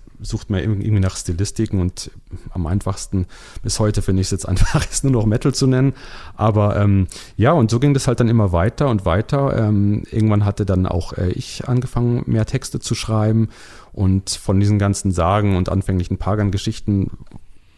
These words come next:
hat sich's halt dann in persönlichere Geschichten, einfach persönlichere Texte gewandelt, wo ich jetzt dann auch finde, dass halt einfach die Musik und die Texte noch mehr eine Einheit jetzt einfach gebil-,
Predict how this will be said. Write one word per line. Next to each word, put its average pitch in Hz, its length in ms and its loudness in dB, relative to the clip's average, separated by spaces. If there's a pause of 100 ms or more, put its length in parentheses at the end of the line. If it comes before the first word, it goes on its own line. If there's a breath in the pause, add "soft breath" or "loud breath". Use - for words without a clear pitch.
(200)
hat 98 180 -4
sich's - 160 -2
halt 92 180 0
dann 90 140 0
in 87 280 0
persönlichere 95 640 4
Geschichten, 95 460 -4
einfach 87 260 -2
persönlichere 95 500 2
Texte 92 560 -2
gewandelt, 95 400 0 (480 loud breath)
wo 104 160 0
ich 120 140 0
jetzt 127 200 0
dann 113 140 4
auch 92 220 0
finde, 110 280 2
dass 101 240 -2
halt 92 160 0
einfach 95 220 0
die 98 100 0
Musik 101 300 2
und - 80 -2
die 95 100 0
Texte 98 440 -2 (100)
noch 92 260 -2
mehr 98 200 2
eine 87 220 0
Einheit 82 340 0
jetzt - 180 -10
einfach 87 320 -8
gebil-, 87 360 -2